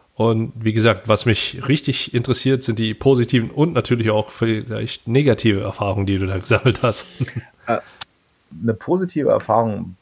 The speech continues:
Speaker 2: bei, äh, Yachten oder generell im Verkauf. Wenn wir aber, wenn du, du willst bei den Yachten bleiben, ich merke das schon.
Speaker 1: Ja klar, ich meine, ist halt ein
Speaker 2: Äh,
Speaker 1: besonderes Klientel.
Speaker 2: Ja.
Speaker 1: Und das hört man nicht alle Tage und da würd ich halt gerne ein bisschen tiefer reingehen, ne?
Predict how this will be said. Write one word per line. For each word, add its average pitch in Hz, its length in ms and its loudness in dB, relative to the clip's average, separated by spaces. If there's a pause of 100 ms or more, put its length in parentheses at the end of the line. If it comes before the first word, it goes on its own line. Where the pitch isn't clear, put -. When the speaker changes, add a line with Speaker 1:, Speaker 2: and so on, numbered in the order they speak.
(140)
Speaker 2:
bei, 95 420 4
äh, 95 220 0
Yachten 107 340 -2
oder 95 140 2
generell 95 340 2
im 92 100 -4
Verkauf. 95 520 -2 (440)
Wenn 104 280 -2
wir 107 120 4
aber, 98 240 4
wenn 98 120 0
du, 98 160 -2
du 95 120 -6
willst 107 180 -6
bei 95 80 4
den 90 100 0
Yachten - 260 -2
bleiben, 87 220 -8
ich - 160 -16
merke 95 220 -8
das 107 120 -6
schon. 139 260 2
Speaker 1:
Ja 220 300 -2
klar, 131 300 2
ich - 120 -4
meine, 123 180 0
ist - 120 -2
halt 110 120 2
ein 107 360 0
Speaker 2:
Äh, - 100 -12
Speaker 1:
besonderes 113 460 0
Klientel. 127 500 2 (120)
Speaker 2:
Ja. 127 600 4 (420)
Speaker 1:
Und 117 480 -6 (360)
das 120 140 0
hört 139 160 4
man 151 160 2
nicht - 320 -4
alle 131 160 4
Tage 131 360 0
und 104 340 -2
da 113 180 0
würd 135 140 4
ich - 60 -4
halt 127 180 0
gerne 139 500 -2
ein 127 180 -8
bisschen 127 280 -2
tiefer 143 260 0
reingehen, 107 460 2
ne? 110 360 -6